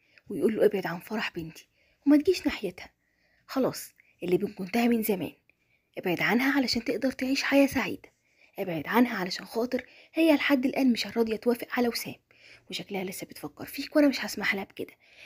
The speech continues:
انت واحد ما تستاهلهاش ولا تستاهل حبها".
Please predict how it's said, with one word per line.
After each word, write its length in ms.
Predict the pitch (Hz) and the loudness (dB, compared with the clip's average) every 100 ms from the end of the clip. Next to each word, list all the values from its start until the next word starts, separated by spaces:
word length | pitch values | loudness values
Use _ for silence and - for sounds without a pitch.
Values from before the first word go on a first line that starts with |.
| - | -16
انت 140 | 185 180 | -10 -6
واحد 240 | 185 185 185 | -4 -6 -10
ما 80 | |
تستاهلهاش 640 | 175 - 180 190 254 294 - | -12 -6 -6 0 2 2 4
ولا 120 | 320 | 2
تستاهل 400 | 311 - 285 262 | 2 0 0 0
حبها". 440 | - - 180 175 | -2 -6 -6 -8